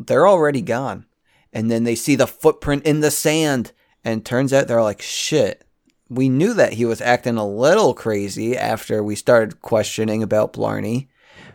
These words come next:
And they found out why. So they give What's-His-Face a call, and they're like, "Shit, those boys, they're off causing trouble.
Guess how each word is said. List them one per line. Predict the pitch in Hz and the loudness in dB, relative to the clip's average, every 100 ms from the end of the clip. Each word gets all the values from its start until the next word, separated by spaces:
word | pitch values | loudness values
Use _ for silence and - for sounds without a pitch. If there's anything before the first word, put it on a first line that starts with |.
| _ _ _ _ - | _ _ _ _ -8
And | 107 101 | -4 -2
they | 101 | -4
found | - 107 113 | -4 -2 2
out | 120 127 | 2 2
why. | 117 110 101 95 _ _ _ _ _ _ _ _ _ _ | 2 -2 -2 -8 _ _ _ _ _ _ _ _ _ _
So | - 139 | -4 0
they | 139 | 4
give | 170 170 | 4 6
What's-His-Face | 180 185 170 - 180 180 | 4 4 0 -2 -2 -2
a | |
call, | - 175 175 175 | 0 4 6 4
and | 135 | 2
they're | 143 143 | 2 2
like, | 117 - | 0 -4
"Shit, | - - 240 208 110 - _ _ _ _ _ _ _ - | -8 -4 2 2 2 -4 _ _ _ _ _ _ _ 4
those | 240 196 | 4 2
boys, | 135 131 147 170 | -4 0 2 2
they're | 165 220 208 | 0 0 2
off | 160 170 - - - | 2 0 -4 -18 -4
causing | 160 165 175 185 | 0 0 0 -6
trouble. | 226 226 139 95 | -4 -2 -2 -4